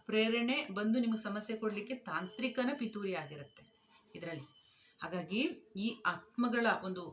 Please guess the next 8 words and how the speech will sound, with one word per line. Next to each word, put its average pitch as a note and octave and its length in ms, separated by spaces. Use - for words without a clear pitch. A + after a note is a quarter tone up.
ಕಾರ್ಯವೈಖರಿ G#3+ 880
ಎಂತಕ್ಕಂಥದ್ದೇನಿದೆ, F3+ 960
ಅದನ್ನ G3+ 200
ನೀವು G#3+ 180
ನಿಮ್ಮಲ್ಲಿ G#3+ 360
ನೀವು B3 160
ಪರೀಕ್ಷೆ A#3 320
ಮಾಡ್ಕೋಬೇಕು. A3 580